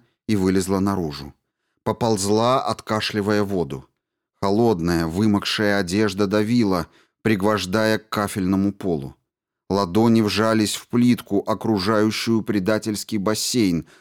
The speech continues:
словно Энни могла удержаться на месте лишь кончиками пальцев. Она благодарила пол под собой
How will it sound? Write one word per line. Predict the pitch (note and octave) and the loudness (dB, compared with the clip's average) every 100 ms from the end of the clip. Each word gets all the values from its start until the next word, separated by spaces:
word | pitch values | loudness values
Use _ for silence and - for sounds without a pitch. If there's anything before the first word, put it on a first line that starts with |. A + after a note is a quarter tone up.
| _ | _
словно | - G#2+ G#2 G#2 A2 | -4 0 2 2 0
Энни | A#2 A#2 A2+ A#2 | 2 4 4 4
могла | A2 G#2 G#2+ G#2 | 4 2 2 2
удержаться | G2+ G2 F2 G#2 G#2 - | 2 0 0 -2 -2 -2
на | G2 F#2+ | -2 2
месте | G#2 G2+ - G#2+ - - | 2 0 -2 -6 -6 -6
лишь | A#2 G2+ - | -2 -2 0
кончиками | A2 F#2 - G2 G2 | -2 -2 -4 -2 -2
пальцев. | - E2+ C2+ - - _ _ _ _ _ _ | -2 -6 -6 -12 -14 _ _ _ _ _ _
Она | E2+ A2 C3 | -2 2 4
благодарила | C3 C#3 B2 B2+ C3 C3 D3 C3+ | 4 2 2 2 2 4 4 4
пол | A#2+ - C#3+ B2 | 0 0 2 2
под | - G#2 | 0 -4
собой | - A2+ G#2 A2+ A#2+ E2+ | -2 -2 0 2 2 2